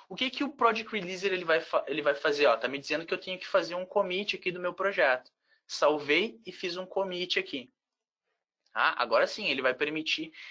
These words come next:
que eu faça o release. Tá?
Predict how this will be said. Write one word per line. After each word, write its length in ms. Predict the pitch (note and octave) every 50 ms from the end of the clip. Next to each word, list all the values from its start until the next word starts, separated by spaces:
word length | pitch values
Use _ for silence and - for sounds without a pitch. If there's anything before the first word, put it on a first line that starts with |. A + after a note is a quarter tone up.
| - - _
que 80 | -
eu 80 | D#3 E3+
faça 500 | D#3+ - D3 C3+ C3+ C#3+ - - D3+ - - - _ _
o 140 | D3 D3 C#3+
release. 500 | D3 D#3+ D#3+ C#3+ B2+ B2 B2+ - - - _ _ _ _ _ _ _ _ _ _ _ _ _ _ _ _ _ _
Tá? 300 | - - - - -